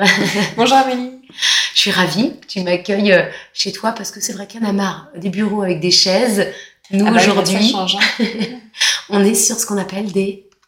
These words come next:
Speaker 2: Des réformeurs. Donc, c'est des machines pilates.
Speaker 1: Voilà, là, tu vas nous expliquer tout ça, mais tu ne vas pas échapper non plus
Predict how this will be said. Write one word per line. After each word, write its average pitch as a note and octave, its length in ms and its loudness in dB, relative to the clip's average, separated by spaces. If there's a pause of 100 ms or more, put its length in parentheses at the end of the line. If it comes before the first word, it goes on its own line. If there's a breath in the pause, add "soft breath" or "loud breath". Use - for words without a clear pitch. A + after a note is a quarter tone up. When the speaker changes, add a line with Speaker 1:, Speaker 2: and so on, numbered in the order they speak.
(280)
Speaker 2:
Des F3+ 100 -6
réformeurs. G3+ 880 -6
Donc, - 120 -20
c'est - 140 -20
des F3+ 260 -20
machines A3+ 540 -6
pilates. - 220 -20 (480)
Speaker 1:
Voilà, - 280 -10
là, - 160 -14
tu - 140 -20
vas - 80 -6
nous D3+ 160 -8
expliquer - 420 -2
tout F#3 140 -10
ça, F3+ 380 -2 (120)
mais E3+ 320 -2
tu E3+ 140 -6
ne D#3 80 -2
vas D3+ 120 0
pas E3 320 -4
échapper G3 500 0
non A#3 220 2
plus A3+ 380 0